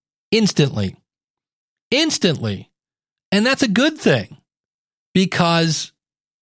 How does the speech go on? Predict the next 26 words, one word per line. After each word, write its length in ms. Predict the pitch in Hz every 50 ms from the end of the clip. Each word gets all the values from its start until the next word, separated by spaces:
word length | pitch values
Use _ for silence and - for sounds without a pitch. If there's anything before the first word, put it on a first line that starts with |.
| _ _ -
you're 220 | 147 156 196 247
gonna 160 | 262 247 220
deliver 420 | 190 165 165 160 170 165 156 156 143
value, 580 | 135 160 143 143 151 143 127 117 101 92 107 - _ _ _ _ _ _ _ _ _ _ _ _ _ _ _ _ _ _ -
because 280 | 147 160 151 165 160
I'm 100 | 156 165
gonna 140 | 175 175 160
show 260 | 147 - - 190 180
you 160 | 180 170 143
how 220 | 127 - 139 139 139
to 200 | 131 123 101 98 _ _ _ _ _ _ _ _ -
figure 240 | 196 185 165 160
out 100 | 160 143
what 200 | 139 156 156 -
your 100 | - 151
audience 360 | 131 139 147 147 143 127 - -
really 240 | 147 147 139 120
wants. 540 | 113 113 120 131 139 147 160 156 - - - - _ _ _ _ _
We're 100 | - 156
gonna 120 | 165 165 151
figure 260 | - 170 160 160 156
out 120 | 151 110
why 340 | 123 135 131 131 131 139 151
you're 180 | 165 170 170 165
doing 400 | 139 - 156 175 180 165 127 104
this. 340 | 101 92 92 - - -